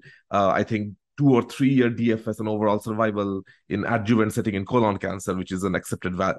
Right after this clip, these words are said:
surrogate endpoint. So I'm curious as to what are your thoughts on this, and are there any updates from the I square team study that is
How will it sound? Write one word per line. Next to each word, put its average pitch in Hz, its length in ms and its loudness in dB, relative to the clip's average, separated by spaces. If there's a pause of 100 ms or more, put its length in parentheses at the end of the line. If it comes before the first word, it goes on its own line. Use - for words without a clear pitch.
surrogate 92 540 -4
endpoint. 92 500 -6 (400)
So 170 260 6
I'm 170 140 4
curious 196 320 2
as 185 120 0
to 190 100 0
what 156 180 2
are 170 40 0
your 160 140 0
thoughts - 380 -4
on 113 100 -2
this, 127 240 0
and 117 140 -2
are 127 180 0
there 131 220 2
any 131 180 -2
updates 110 400 -2
from 120 180 -6
the 107 80 -4
I 107 140 0
square 120 320 -2
team 143 260 -4
study 104 280 0
that 92 120 -2
is 107 200 -4